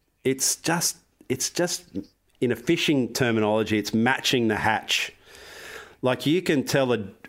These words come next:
you can tell, um, a fish to do a lot of things, but you can't tell it how to eat. <laughs> You know, it's, mate, it just,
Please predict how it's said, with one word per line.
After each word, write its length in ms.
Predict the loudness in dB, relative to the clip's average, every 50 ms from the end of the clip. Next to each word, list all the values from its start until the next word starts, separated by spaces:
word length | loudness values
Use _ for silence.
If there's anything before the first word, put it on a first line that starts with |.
| -12 -10 -4
you 180 | -2 0 0 0
can 200 | 0 0 0 0
tell, 420 | 0 2 2 2 2 2 0 -2 -4 -10 -18 -20 _ _ _ _ -4
um, 520 | 0 0 2 2 2 2 0 -2 -4 -8 -16 _ -20 -20 _ _ _ _ _ -4
a 60 | -4
fish 320 | -2 0 0 0 0 0 -2
to 80 | 0
do 180 | 0 2 2 2
a 40 | 2
lot 180 | 2 2 2
of 140 | 0 0 0
things, 200 | 0 0 0 -2
but 140 | -2 -2 -2
you 100 | -2 0
can't 300 | 0 2 2 2 2 2
tell 180 | 0 2 2 2
it 80 | 2
how 80 | 2 2
to 160 | 2 2 2
eat. 200 | 0 0 -2 -6 -8 -12 -16
<laughs> 140 | -18 -6 -4
You 120 | -4 -4 -2 -2
know, 80 | -2 -2 0 -2
it's, 220 | -2 -2 -2 -6 -10 -8 -8 -6 -6 -8 -8 -8 -4 -2 -2 0 2
mate, 140 | 0 0 0 -2 -8 -6 -6 -6 -6 -6 -10 -12 -14 -12 -10 -10 -10 -10 -12 -16 -18 -18 -18 -18 -18 -18 -10 -2 0
it 160 | 0 2 4
just, 380 | 4 2 2 2 0 -2 -4